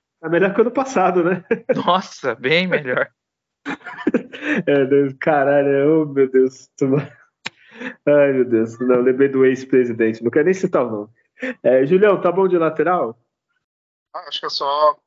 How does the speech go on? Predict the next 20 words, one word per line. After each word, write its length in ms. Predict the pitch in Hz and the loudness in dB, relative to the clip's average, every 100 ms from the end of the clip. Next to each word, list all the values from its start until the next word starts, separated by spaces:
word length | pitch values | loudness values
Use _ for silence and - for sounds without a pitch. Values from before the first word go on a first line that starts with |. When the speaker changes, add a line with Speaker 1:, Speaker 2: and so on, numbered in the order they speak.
| _ _ _ | _ _ _
Speaker 3:
complementar 840 | _ 120 117 110 - 110 107 107 | _ 0 0 -2 -2 4 6 6
um 140 | 110 104 | 2 -8
jogo 220 | 107 110 | -8 -8
ou 220 | 107 107 | -12 -8
outro, 440 | 120 - 131 120 117 | -8 -4 -2 -2 -4
trazendo 420 | - 107 104 101 | -6 -6 -4 -6
o 240 | 98 92 - | -8 -8 -4
J 200 | - - | -4 -2
P 100 | 98 | -6
Chemon 640 | - - 101 120 117 107 | -8 -12 -12 -10 -10 -12
ou 260 | 95 95 98 | -8 -4 -4
o 40 | |
Souza, 420 | - 110 98 95 92 | -4 -4 -2 -2 -4
né, 320 | 90 87 87 _ _ _ _ 110 | -4 -6 -10 _ _ _ _ -18
nos 380 | 95 95 _ _ _ _ _ _ _ - _ _ _ _ - - _ _ | -18 -18 _ _ _ _ _ _ _ -20 _ _ _ _ -20 -20 _ _
laterais 440 | - - 92 92 92 | -12 -8 -8 -6 -8
agora 320 | 90 90 90 | -6 -6 -6
da, 200 | 92 92 | -10 -8
da 120 | 92 | -8
base. 400 | 90 92 107 - | -2 -2 -2 -8